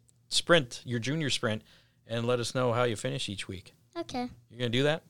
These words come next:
Speaker 2: Yeah.
Speaker 1: Promise?
Speaker 2: Promise.
Speaker 1: If people wanna follow you, uh,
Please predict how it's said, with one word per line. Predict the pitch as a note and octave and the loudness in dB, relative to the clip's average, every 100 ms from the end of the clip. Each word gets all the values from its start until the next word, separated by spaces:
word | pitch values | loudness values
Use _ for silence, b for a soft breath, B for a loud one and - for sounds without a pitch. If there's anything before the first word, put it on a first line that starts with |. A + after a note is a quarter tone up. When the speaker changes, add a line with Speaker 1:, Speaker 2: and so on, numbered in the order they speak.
| _ | _
Speaker 2:
Yeah. | A#3+ A2+ G#2 - | -6 -4 -4 -4
Speaker 1:
Promise? | B2+ B2+ E3 - - _ _ _ _ _ _ _ | 0 2 2 -2 -8 _ _ _ _ _ _ _
Speaker 2:
Promise. | G#3+ G3 F3+ - - - | -10 -10 -10 -14 -12 -2
Speaker 1:
If | C#3 C3 | 4 4
people | - C3+ C#3+ | 4 4 6
wanna | C3+ A#2+ | 4 6
follow | C#3 C#3 C#3+ | 6 8 8
you, | C#3+ C#3+ | 4 4
uh, | C3 | 4